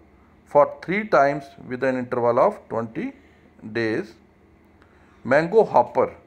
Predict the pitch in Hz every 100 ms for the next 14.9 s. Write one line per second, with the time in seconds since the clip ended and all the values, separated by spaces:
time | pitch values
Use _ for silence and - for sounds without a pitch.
0 | _ _ _ _ _ _ _ _ - -
1 | 156 160 226 226 226 208 220 220 190 156
2 | 131 160 160 143 147 - 190 202 - _
3 | 123 135 147 151 - 127 123 139 160 135
4 | 120 131 - - 123 131 135 - 123 139
5 | 139 120 131 123 107 101 101 127 - 127
6 | 131 147 _ _ _ _ _ _ - 120
7 | 165 196 202 185 208 - - 143 143 165
8 | - 139 139 135 135 127 127 127 147 151
9 | 170 165 123 120 110 123 - _ _ _
10 | _ _ _ _ _ _ _ _ _ _
11 | _ - - 113 135 151 147 - 143 170
12 | 180 - _ - 127 131 127 120 143 170
13 | - _ _ _ - 110 113 - 117 135
14 | 127 117 113 113 113 110 104 110 110